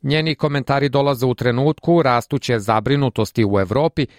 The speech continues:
nakon što je Vašington zaplenio predsednika Venecuele, kao i obnovljenih strahova u Danskoj, da bi se Grenland mogao suočiti sa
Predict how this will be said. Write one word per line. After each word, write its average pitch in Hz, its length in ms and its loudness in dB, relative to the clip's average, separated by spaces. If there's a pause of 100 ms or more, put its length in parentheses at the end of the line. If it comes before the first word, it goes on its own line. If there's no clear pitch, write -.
(240)
nakon 147 340 -2
što - 160 -4
je 120 60 2
Vašington 127 600 -2
zaplenio 135 580 -2
predsednika 110 600 -2
Venecuele, 113 640 0 (280)
kao 139 240 2
i 139 100 0
obnovljenih 131 600 0
strahova 117 500 -2
u 95 100 -2
Danskoj, 135 480 -2 (260)
da 120 160 0
bi 120 120 0
se 123 180 -2
Grenland 135 480 -2
mogao 127 400 0
suočiti 123 560 -2
sa 123 240 -2